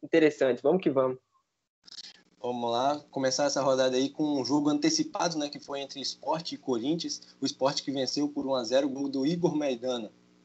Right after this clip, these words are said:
Speaker 1: Sim, vitória importante pra equipe aí do, do técnico Jair Ventura, que tá em ascensão,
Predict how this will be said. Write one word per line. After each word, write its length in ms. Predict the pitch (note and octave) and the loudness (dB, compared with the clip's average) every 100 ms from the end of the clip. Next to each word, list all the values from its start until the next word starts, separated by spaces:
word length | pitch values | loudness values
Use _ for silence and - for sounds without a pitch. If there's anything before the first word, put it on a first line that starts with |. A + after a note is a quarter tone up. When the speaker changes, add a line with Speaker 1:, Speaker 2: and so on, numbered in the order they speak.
| _ _ _ _ _ | _ _ _ _ _
Speaker 1:
Sim, 380 | - F3 G#3+ E3+ | 6 10 12 10
vitória 320 | C#3 D#3 E3 | 8 8 8
importante 560 | F3+ E3+ E3 D#3+ F3 F#3+ | 8 6 8 6 6 6
pra 140 | D#3 | 4
equipe 280 | D#3 D#3+ D3+ | 6 4 8
aí 240 | D3+ D3+ | 8 8
do, 400 | C#3+ C#3+ C3+ G2 | 8 6 6 6
do 120 | C3 | 4
técnico 340 | C3 D3 D#3 D3+ | 8 8 8 6
Jair 160 | D3+ | 8
Ventura, 420 | D3+ C#3+ D3+ E3+ F3 | 8 6 10 10 10
que 140 | D3 | 6
tá 160 | D#3 E3+ | 2 4
em 100 | F#3 | 2
ascensão, 680 | F3 D#3+ C#3 C#3+ D#3 F3+ | 2 0 4 6 6 2